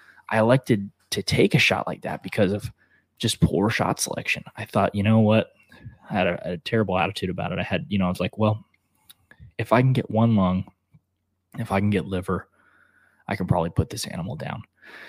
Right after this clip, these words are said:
And that was completely the wrong attitude to have in that scenario. And it ended up not working out well for me. I had just a few drops of blood, never found my arrow, never found the animal, ended up wounding the animal.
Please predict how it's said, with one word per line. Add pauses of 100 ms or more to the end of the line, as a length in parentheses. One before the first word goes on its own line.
(220)
And
that
was
completely
the
wrong
attitude
to
have
in
that
scenario.
And
it
ended
up (680)
not
working
out
well
for
me. (320)
I
had (680)
just
a
few
drops
of
blood,
never
found
my (100)
arrow, (760)
never
found
the
animal,
ended
up
wounding
the
animal.